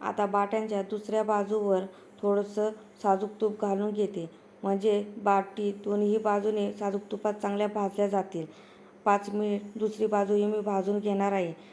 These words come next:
ह्याच पद्धतीने मी बाट्या तीन ते चार वेळा आलटी पलटी करून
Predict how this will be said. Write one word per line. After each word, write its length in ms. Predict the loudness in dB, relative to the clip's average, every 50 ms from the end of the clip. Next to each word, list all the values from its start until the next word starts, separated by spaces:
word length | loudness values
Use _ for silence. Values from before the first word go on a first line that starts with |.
| -20 -20 -20 _ -6 -2
ह्याच 240 | 0 0 0 -2 -2
पद्धतीने 580 | -2 0 0 2 0 -2 -2 0 0 0 2
मी 260 | 2 0 0 0 -2 -2 -2 0
बाट्या 400 | 2 2 2 0 -2 -2 -2 -2 -4 -8 -12 -18 -20 -20 -14 -8 -4
तीन 160 | -2 -2 -2 -2
ते 100 | -2 -4
चार 320 | -4 -2 -2 0 0 0 0
वेळा 300 | 0 0 0 0 0 -2 -4 -8 -14 -20 -20 -20 -20 -8 -2 0
आलटी 300 | 2 2 2 0 -2 -2
पलटी 400 | 0 0 0 0 2 0 0 -2
करून 400 | 0 2 2 2 2 2 0 -2